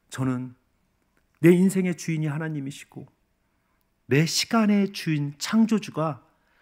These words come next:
하나님이심을 고백하고 싶습니다. 하나님, 오늘 이 아침부터 그렇게 살게 도와주십시오." 그래서 하나님 앞에 의미 있고 행복하고 좋은 사람으로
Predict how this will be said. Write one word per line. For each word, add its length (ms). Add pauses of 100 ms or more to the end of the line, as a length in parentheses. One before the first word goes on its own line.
(140)
하나님이심을 880
고백하고 500
싶습니다. 580 (1160)
하나님, 480 (640)
오늘 380
이 140
아침부터 760 (880)
그렇게 360
살게 360
도와주십시오." 680 (880)
그래서 240
하나님 320
앞에 400
의미 340
있고 420 (120)
행복하고 760 (260)
좋은 520
사람으로 720